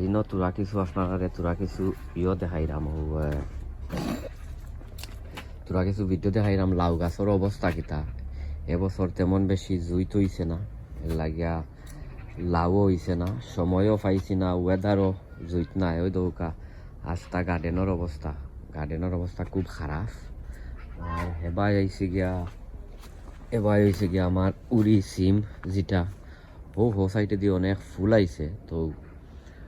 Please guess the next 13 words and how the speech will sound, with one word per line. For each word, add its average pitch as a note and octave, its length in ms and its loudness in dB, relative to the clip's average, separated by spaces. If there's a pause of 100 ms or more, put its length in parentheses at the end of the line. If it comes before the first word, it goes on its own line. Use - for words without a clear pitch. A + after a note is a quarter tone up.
(160)
আমি F2 180 0 (180)
আপনারা F#2+ 360 0 (220)
দেখাই G#2 240 0
মনে G2 220 2 (100)
আরও F#2 160 0 (280)
অনেক, F#2 260 4 (1700)
এ, - 20 0 (760)
লাউ E2+ 180 4 (140)
কতরা F#2 340 2 (200)
আইছে, F#2 340 2 (520)
ওগুলো E2 260 0 (100)
দেখাইরাম D#2+ 400 -2
ইনশাল্লাহ। D2+ 560 -6